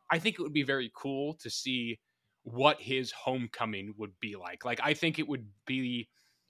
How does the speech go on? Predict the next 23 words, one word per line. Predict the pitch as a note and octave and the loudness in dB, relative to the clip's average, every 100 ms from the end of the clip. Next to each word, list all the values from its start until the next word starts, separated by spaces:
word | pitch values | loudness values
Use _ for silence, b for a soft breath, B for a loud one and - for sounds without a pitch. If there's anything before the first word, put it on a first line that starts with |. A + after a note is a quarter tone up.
| _ _ _ | _ _ _
if | D#3+ C3 | 0 2
Bill | C#3+ G3+ | 4 6
O'Brien's | F#3 C#3+ C#3 C#3+ C#3 | 6 6 6 6 2
Alabama | B2 B2 B2+ A2 A2 G#2+ A2 A2 - _ _ - | 4 4 4 4 4 4 0 -4 -10 _ _ -10
a-, | A2+ | -2
as | C3 B2 | 2 2
the | C3 | 4
Alabama | C3 B2+ A#2+ A#2+ | 4 4 2 0
O | A#2+ | 0
C | - A#2 A#2 | -2 -4 0
ever | B2 B2+ | 2 2
came | - C3 A2+ | 0 0 2
back | G#2+ A#2+ | 0 0
to | - | 0
Happy | A2+ A2+ A2 | 2 2 0
Valley, | G#2 G2+ A2+ A2 B2 | 0 0 0 -4 -2
which | D3+ | 2
I | |
hope | C#3+ - | 6 6
never | D3 C3 | 6 6
happens | B2 A#2+ G2 G2 | 6 4 0 -4
'cause | A2+ G#2+ | -4 -2
they, | G#2+ | -4